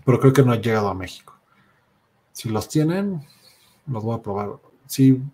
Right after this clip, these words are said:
un Discovery Z, habrá que ver cuánto está. No, no creo nunca comprar una botella entera de la colección privada de Givenchy. Este, son caras, ¿no? La verdad es que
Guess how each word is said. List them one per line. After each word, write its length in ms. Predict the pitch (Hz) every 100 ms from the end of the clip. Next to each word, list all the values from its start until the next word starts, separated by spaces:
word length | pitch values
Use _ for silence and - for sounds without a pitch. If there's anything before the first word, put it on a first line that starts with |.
| _ _ _ _ _ _ _ _ _ _ _ _ _ _ _ _ -
un 140 | 127
Discovery 440 | 135 139 143 131 107
Z, 240 | 113 123
habrá 320 | 110 107 110
que 100 | -
ver 100 | 113
cuánto 200 | 110 117
está. 180 | - 127
No, 340 | 127 143 147 - _
no 380 | 127 127 131 131
creo 180 | - 127
nunca 320 | 117 117 113
comprar 400 | - 98 - 110
una 240 | 107 107 104
botella 340 | 98 - 104
entera 280 | 98 92 101
de 100 | 101
la 100 | 95
colección 360 | - 104 - 110
privada 260 | 113 107
de 120 | 101
Givenchy. 580 | 95 98 98 104 123 147 - _ _ _ _ _ _ _ _
Este, 480 | - 107 - 107 101 -
son 220 | 135 131
caras, 440 | - 101 - - -
¿no? 160 | 135
La 100 | 135
verdad 220 | 104 101 101
es 140 | 104 -
que 380 | - 98 95